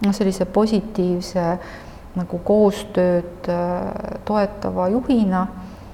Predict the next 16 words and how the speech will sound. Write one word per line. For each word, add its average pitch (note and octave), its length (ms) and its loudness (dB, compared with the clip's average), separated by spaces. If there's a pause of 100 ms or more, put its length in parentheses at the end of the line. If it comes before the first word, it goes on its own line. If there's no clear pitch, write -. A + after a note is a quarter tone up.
(180)
et F3+ 220 -2
ta, E3+ 260 4
või G3 200 2
inimesena G3 600 8
pigem, F#3 420 -2 (680)
et F#3 200 0
tal G#3 220 6
on F#3+ 180 4
väga A3 260 4
raske G#3+ 480 0
tegelikult E3+ 600 0
teha, G#3 320 0 (720)
äh, F3 220 -2 (100)
inimestega G3 560 4
seotud F3+ 460 -2
otsuseid. - 640 -2